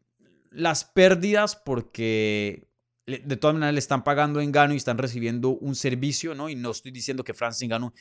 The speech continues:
es una pérdida de dinero, pero e-, el, la inversión es una mejor palabra. No sé si vayan a recobrar, eh, la inversión con, que, que están haciendo hoy día con Francis Ngannou. Sin duda es una inversión muy, muy grande,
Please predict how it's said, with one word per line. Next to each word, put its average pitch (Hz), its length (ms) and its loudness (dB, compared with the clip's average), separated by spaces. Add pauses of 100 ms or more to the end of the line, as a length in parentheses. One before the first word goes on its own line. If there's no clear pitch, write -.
(140)
es 113 140 -10
una 131 240 -4
pérdida 123 380 4
de 113 60 6
dinero, 131 360 2 (200)
pero 151 300 4 (320)
e-, 143 220 0
el, 151 420 2 (1120)
la 156 140 8
inversión 151 560 4
es 107 120 -2
una 131 220 4
mejor 110 260 2
palabra. 101 320 4 (180)
No 147 140 2
sé 175 180 2
si 165 160 0
vayan 156 320 4
a 147 40 2
recobrar, 123 640 2
eh, 123 180 -4
la 127 140 0
inversión 117 540 0
con, 113 160 -4 (140)
que, 113 120 -2 (160)
que - 80 -8
están 113 200 -2
haciendo 113 380 0
hoy 110 100 0
día 113 180 0
con 104 160 -12
Francis 104 420 -6
Ngannou. 104 260 -2
Sin 107 180 -8
duda 110 100 -2
es 101 80 -6
una 123 280 -2
inversión 117 440 -2 (360)
muy, 165 300 8
muy 165 180 6
grande, 156 500 6